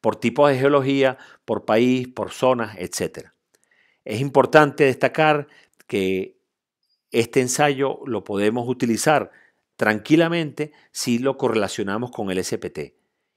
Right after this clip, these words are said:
Y de esa forma tenemos todas las otras relaciones y estudios previos a nuestro alcance. Eso debe ser calibrado in situ y es muy importante no dejar de hacerlo.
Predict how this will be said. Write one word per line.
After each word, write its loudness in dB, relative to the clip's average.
Y -2
de 10
esa 4
forma 4
tenemos -6
todas 4
las -4
otras -4
relaciones -2
y -2
estudios 0
previos 0
a -4
nuestro -6
alcance. -12
Eso 0
debe 8
ser 0
calibrado -2
in -8
situ -14
y -2
es -6
muy 0
importante -2
no -6
dejar -8
de -10
hacerlo. -16